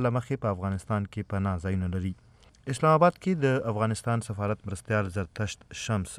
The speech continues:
وایس اف امریکا ته ویلي چې د پاکستان د بهرنیو چارو وزارت دوی ته یو یادداشت سپارلی او دوی کابل ته استولی. پاکستاني چارواکي ادعا کوي چې په دې وروستیو کې په سوات کې د پاکستان په فوز برید هغه طالبانو کړی چې افغانستان کې میشت دي.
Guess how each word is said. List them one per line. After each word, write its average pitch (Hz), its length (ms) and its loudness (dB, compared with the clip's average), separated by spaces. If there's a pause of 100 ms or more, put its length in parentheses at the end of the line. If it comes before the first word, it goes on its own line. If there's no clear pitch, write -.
(200)
وایس 110 240 0
اف 104 120 -2
امریکا 107 380 0
ته 98 100 -2
ویلي 117 220 0
چې 101 200 -6
د - 120 -6
پاکستان 101 480 -4
د 92 120 -4
بهرنیو 92 420 -2
چارو 92 220 -2
وزارت 98 360 -4
دوی 123 180 -2
ته 120 120 0
یو 95 160 0
یادداشت 90 500 -6
سپارلی 113 400 -2 (300)
او 95 120 0 (120)
دوی 104 140 2 (160)
کابل 95 300 -2
ته 90 140 -6
استولی. 90 380 -4 (760)
پاکستاني 143 480 2
چارواکي 131 440 2
ادعا 120 240 2
کوي 127 220 0
چې 113 100 -8
په 107 80 -2
دې 110 120 0
وروستیو 107 340 0
کې - 180 -6
په 101 140 -4
سوات 107 240 -2
کې 113 140 -4
د 92 160 -6
پاکستان 98 500 -4
په 92 160 -8
فوز 92 320 -2
برید 98 240 -2
هغه 92 180 -6
طالبانو 107 460 -2
کړی 135 140 0 (360)
چې 92 160 -4
افغانستان 87 480 -2
کې 90 100 -6 (120)
میشت - 200 -6
دي. 87 80 -4